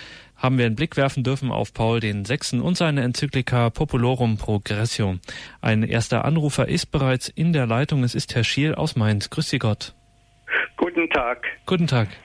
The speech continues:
Speaker 2: Ja, ich hab damals, als die Enzyklika rauskam, in Köln gewohnt, im Kolpinghaus. Und die Enzyklika, die wurde damals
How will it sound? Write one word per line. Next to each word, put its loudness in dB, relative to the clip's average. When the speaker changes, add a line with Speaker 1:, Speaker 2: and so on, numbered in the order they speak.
Speaker 2:
Ja, -2
ich 0
hab -2
damals, -2
als -2
die 0
Enzyklika 0
rauskam, -2
in 0
Köln 0
gewohnt, -2
im 0
Kolpinghaus. -2
Und 0
die 0
Enzyklika, 0
die -2
wurde 0
damals -2